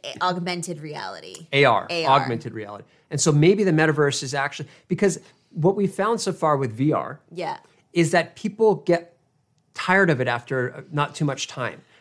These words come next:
Speaker 2: right? After an
Speaker 1: Yeah,
Speaker 2: hour or
Speaker 1: I think
Speaker 2: so,
Speaker 1: that's
Speaker 2: they're
Speaker 1: right.
Speaker 2: kind of like, "I need to get back to the real world. This is just,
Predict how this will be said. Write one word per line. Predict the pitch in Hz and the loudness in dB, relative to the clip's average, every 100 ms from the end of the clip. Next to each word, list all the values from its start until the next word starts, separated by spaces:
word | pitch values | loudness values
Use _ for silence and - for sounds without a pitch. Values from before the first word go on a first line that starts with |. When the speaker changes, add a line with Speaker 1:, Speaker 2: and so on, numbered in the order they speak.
| - | -2
Speaker 2:
right? | 139 156 | 0 0
After | 160 170 | 0 2
an | 156 | 4
Speaker 1:
Yeah, | 160 | 4
Speaker 2:
hour | 160 175 170 | 4 6 4
or | |
Speaker 1:
I | |
think | 160 - | 2 2
Speaker 2:
so, | 147 143 | 2 2
Speaker 1:
that's | 135 | 0
Speaker 2:
they're | 127 | -4
Speaker 1:
right. | - | -2
Speaker 2:
kind | 170 165 | 0 0
of | 147 | 0
like, | 139 131 - _ | -4 -6 -14 _
"I | - | -8
need | 139 143 | -2 -2
to | 131 | -2
get | 131 | -2
back | 127 120 | -2 -4
to | - | -6
the | |
real | 120 120 | -4 -4
world. | 107 | -4
This | 113 - | -6 -8
is | 117 | -10
just, | 127 117 - | -10 -10 -12